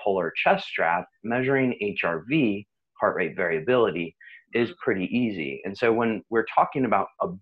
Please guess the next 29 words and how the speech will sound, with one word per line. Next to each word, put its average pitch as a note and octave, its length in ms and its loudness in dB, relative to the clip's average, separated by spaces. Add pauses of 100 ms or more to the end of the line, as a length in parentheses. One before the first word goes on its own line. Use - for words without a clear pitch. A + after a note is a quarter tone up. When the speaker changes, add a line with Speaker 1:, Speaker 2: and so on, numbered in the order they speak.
(160)
Speaker 1:
broken G#2+ 480 0
nervous A#2+ 420 0
system, D#2+ 480 -10 (400)
well, G#2 380 4 (280)
heart - 240 2
rate A2+ 220 2
variability, G2+ 800 4
or G#2 120 4
that F#2+ 300 0
distance G2+ 560 -2
between B2+ 500 -4
heartbeats - 800 -6
or F2+ 140 -4 (120)
time G2+ 280 -6
between D#2+ 320 -10
heartbeats, G#2+ 600 -8 (600)
uh, G#2+ 220 2
is C3 180 4
a B2 320 6
good B2+ 260 6
signal B2 840 -2 (400)
on A2 200 2
how A#2 400 4 (120)
to A2 140 -2
really G2 640 0 (240)
see G#3 340 0
the - 120 6
health F2 240 2 (100)
and G2+ 240 -4